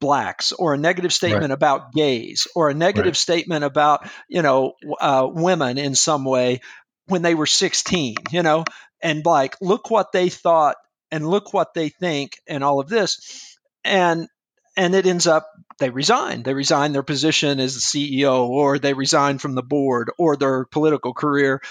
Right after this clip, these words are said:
Speaker 1: is torpedoed. And it raises some real interesting issues and questions. And, um, and it's not an easy t-, easy task. It's,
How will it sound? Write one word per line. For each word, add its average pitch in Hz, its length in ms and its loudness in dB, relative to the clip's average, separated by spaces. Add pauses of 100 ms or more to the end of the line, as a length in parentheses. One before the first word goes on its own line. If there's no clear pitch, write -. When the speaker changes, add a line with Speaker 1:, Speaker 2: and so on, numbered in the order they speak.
(180)
Speaker 1:
is 151 180 0
torpedoed. 139 800 0 (640)
And 165 380 2 (280)
it 170 160 0
raises 190 580 0 (440)
some 220 240 0
real 175 300 4
interesting 180 600 0
issues 151 500 0
and 196 120 -4
questions. 208 680 -4
And, 135 200 -4 (320)
um, 123 600 2
and 165 120 -2
it's 131 140 -2
not 160 260 4
an 190 200 -2
easy 147 420 -4
t-, - 260 -8
easy 185 280 -4
task. - 420 0
It's, - 240 -2